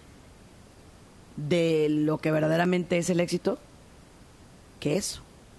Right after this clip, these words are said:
No podemos decir, "Amo a Dios, pero renuncio a mis sueños", porque Dios empodera tus sueños.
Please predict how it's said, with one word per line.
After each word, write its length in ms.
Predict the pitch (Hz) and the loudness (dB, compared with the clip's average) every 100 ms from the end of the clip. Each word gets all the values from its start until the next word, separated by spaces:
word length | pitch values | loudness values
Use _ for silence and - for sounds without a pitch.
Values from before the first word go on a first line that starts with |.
| - - - - - - - - - - - - - - - - - - - - - - | -20 -20 -20 -20 -20 -20 -20 -20 -20 -20 -20 -20 -20 -20 -20 -20 -20 -20 -20 -20 -20 -8
No 240 | 196 214 196 | -2 0 2
podemos 400 | 254 262 262 233 | 2 4 2 2
decir, 460 | 220 240 226 - - - - - - - - - - - - - - - | 2 2 2 -2 -8 -20 -20 -20 -20 -20 -20 -20 -20 -20 -20 -20 -16 0
"Amo 320 | 202 220 220 | 2 4 2
a 60 | 196 | 2
Dios, 500 | 196 208 214 - - - - - - - - - - - - - - | 2 0 -2 -6 -12 -18 -20 -20 -20 -20 -20 -20 -20 -20 -20 -20 -4
pero 200 | - 196 | 0 2
renuncio 500 | 190 190 202 196 214 | 2 0 0 0 0
a 80 | 190 | 0
mis 160 | 190 175 | 0 0
sueños", 400 | - 202 196 185 | 0 0 0 -2
porque 300 | 185 175 175 | -4 -2 0
Dios 400 | 180 190 190 - - - - - - - | 2 0 -2 -8 -18 -20 -20 -20 -18 -4
empodera 840 | 202 196 185 - 170 190 254 196 - - - - - - - - - - | 0 0 0 -2 0 0 0 -2 -6 -16 -20 -20 -20 -20 -20 -20 -20 -6
tus 160 | 160 | -4
sueños. 500 | - 160 147 - - | -2 -2 -2 -6 -16